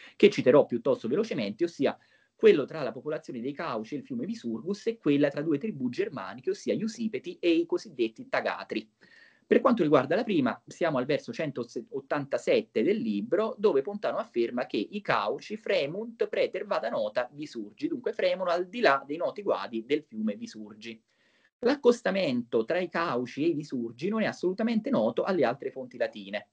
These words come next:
dove il Visurgi, semmai, che è uno dei maggiori fiumi della Germania nord-occidentale, è citato spessissimo insieme a un'altra tribù, ossia quella dei Cherusci.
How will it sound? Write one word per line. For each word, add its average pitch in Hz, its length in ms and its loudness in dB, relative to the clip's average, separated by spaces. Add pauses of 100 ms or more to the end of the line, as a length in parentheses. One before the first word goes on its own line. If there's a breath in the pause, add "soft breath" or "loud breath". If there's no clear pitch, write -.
dove 170 220 6
il 190 100 4
Visurgi, 151 720 -2 (140)
semmai, 139 760 0
che - 120 -4
è 117 40 2
uno 117 180 0
dei 110 440 0
maggiori 113 380 -4
fiumi 120 280 0
della 101 200 0
Germania 117 340 -2
nord-occidentale, 117 920 -2 (320 soft breath)
è 233 200 8
citato 147 580 0
spessissimo 196 800 -2
insieme 208 340 2
a 143 40 2
un'altra 151 500 2
tribù, 120 380 0
ossia 190 320 -2
quella 135 220 0
dei 123 220 2
Cherusci. 120 680 -2